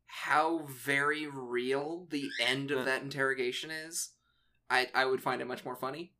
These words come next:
Speaker 1: But, like,
Speaker 2: Mm-hmm, mm-hmm.
Speaker 1: oh, they do, they do just give the suspect the exact line to say to incriminate them, and then have them repeat it, and then pretend that that's,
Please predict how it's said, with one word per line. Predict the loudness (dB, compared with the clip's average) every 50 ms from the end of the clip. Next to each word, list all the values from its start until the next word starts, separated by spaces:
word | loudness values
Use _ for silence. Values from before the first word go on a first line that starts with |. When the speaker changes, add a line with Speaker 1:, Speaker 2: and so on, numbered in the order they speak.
| _ -6
Speaker 1:
But, | -4 -2
like, | 0 0 0
Speaker 2:
Mm-hmm, | 0 -2 -2 -6 -10 _ -8 -6
mm-hmm. | -6 -4 -6 -8 -10 -14 _ _ _ _ _ _ _ _ _ _ _ _ _ _ _
Speaker 1:
oh, | 2 4 4 6
they | 4 4
do, | 4 2 0 0 -2 -6 -10 -4 0
they | 0 2
do | 2 2 2 2 2
just | 2 2 2 2 0 -2 -6 -10 _ _ -2
give | 0 2 2 2 0 -2
the | -4 -4
suspect | 0 2 2 2 0 0 -2 -2 -2 -2 -4 -6 -10 -16 -16 _ -12 -6
the | -4 -2 -2 -2 -2 0 2
exact | 2 2 2 2 4 4 4 4 4 0 -2
line | -4 -2 0 0 0 0 0 0
to | 0
say | 0 2 2 2 0 0
to | -2 -4 -4
incriminate | -4 -4 -2 -2 -2 -2 -2 -4 -6 -4 -2
them, | -2 -2 -2 -4 -8 -12 -10 _ -2
and | -2 0 2 2
then | 2 2 0 -2 -4 -4
have | 0 0 0 0 0
them | -2 -2 0
repeat | -2 -2 -2 -2 -2 0 0
it, | 0 -2 -2 -4
and | -2 0 0
then | 0 -2 -2
pretend | -2 -2 0 2 2 2 2 2
that | 0 -2
that's, | 0 0 0 0 -2 -4 -6 -6 -8